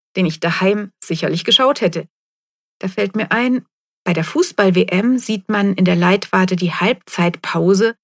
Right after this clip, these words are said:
am hochschnellenden Wasserverbrauch, wenn alle gleichzeitig aufs Klo rennen. Ob das auch beim Tatort zutrifft? Bernhard klickt für mich die Wasserkurve an.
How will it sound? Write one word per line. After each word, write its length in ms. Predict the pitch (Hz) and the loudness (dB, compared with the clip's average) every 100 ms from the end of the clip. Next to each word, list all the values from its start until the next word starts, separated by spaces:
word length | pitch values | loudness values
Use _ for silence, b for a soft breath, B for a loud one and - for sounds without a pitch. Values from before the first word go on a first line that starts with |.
| _ - | _ 0
am 160 | 185 156 | 2 4
hochschnellenden 800 | 247 - 202 175 202 185 165 | 2 2 2 2 2 2 0
Wasserverbrauch, 840 | 156 170 269 - 175 - 160 170 - _ _ _ _ - | -2 -2 -4 -2 -4 -2 -2 -2 -6 _ _ _ _ -4
wenn 200 | 214 - | -4 -2
alle 260 | - 208 285 | 0 0 0
gleichzeitig 640 | 202 185 233 - 226 196 | 2 2 0 -2 -4 -4
aufs 160 | 185 - | -8 -8
Klo 220 | - 214 | -2 -2
rennen. 460 | 311 185 180 180 185 _ _ _ _ _ - | 0 -2 -2 -4 -6 _ _ _ _ _ -6
Ob 120 | 185 | -4
das 180 | 165 160 | -6 -6
auch 140 | 160 | -8
beim 280 | - 175 160 | -8 -8 -8
Tatort 520 | - 151 160 - 254 | -8 -8 -8 -8 -8
zutrifft? 560 | - 277 - 403 - - _ _ _ _ _ _ _ | -6 -8 -4 -4 -4 -16 _ _ _ _ _ _ _
Bernhard 340 | 285 349 330 - | 0 2 0 0
klickt 260 | 226 202 | -2 -2
für 140 | - 226 | 0 2
mich 200 | 185 185 | 2 0
die 160 | 220 | -2
Wasserkurve 640 | 170 - 160 - 185 175 - | 0 0 -2 2 2 2 2
an. 220 | 190 | 2